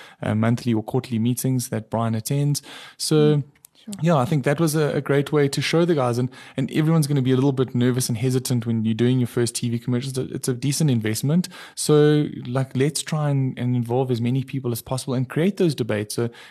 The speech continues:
Speaker 1: you can have the opportunity
Speaker 2: Mm.
Speaker 1: to put your hand up and say, "I really hate this," or, "Wow, guys, we think you've got the sentiment right," and, and it's something that really resonates with, with those individuals.
Speaker 2: Something else that's really interesting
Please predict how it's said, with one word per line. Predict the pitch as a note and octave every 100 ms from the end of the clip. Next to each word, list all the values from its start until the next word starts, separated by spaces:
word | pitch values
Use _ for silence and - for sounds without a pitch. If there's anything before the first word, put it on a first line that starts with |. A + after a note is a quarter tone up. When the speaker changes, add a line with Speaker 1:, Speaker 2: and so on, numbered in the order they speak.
| _
Speaker 1:
you | C3
can | A#2+
have | A#2 C3
the | C3
opportunity | B2 - - B2+ A#2
Speaker 2:
Mm. |
Speaker 1:
to | A#2
put | B2 -
your | A#2+
hand | A#2
up | A2+
and | A2
say, | A2
"I |
really | A#2+ A#2+ A#2
hate | A2 G#2+
this," | - -
or, | A#2 A2 - - _
"Wow, | A#2+ A#2
guys, | A2+ A2+
we | A2+
think | C3 B2
you've | B2 A#2 -
got | A#2 A2
the | A#2
sentiment | - B2+ B2 C3 B2 A#2+
right," | A#2 A#2 A#2 -
and, | G2+ G2
and | - G#2+ G#2 - -
it's | A#2+ A2
something | B2 C3
that | A#2+
really | A2+ A#2
resonates | G#2+ G#2+ A2 G#2 G#2 -
with, | G#2 - - -
with | -
those | G#2+ G#2 -
individuals. | A2+ G2+ G#2 G2+ C3 - _ _ _ _ _ - _ _
Speaker 2:
Something | - C#4+ D#4 A3
else | A#3+ A#3+
that's | G#3 -
really | F#3 F#3+ F#3 - _
interesting | G#3 G#3 G3+ - F3 E3+ D#3+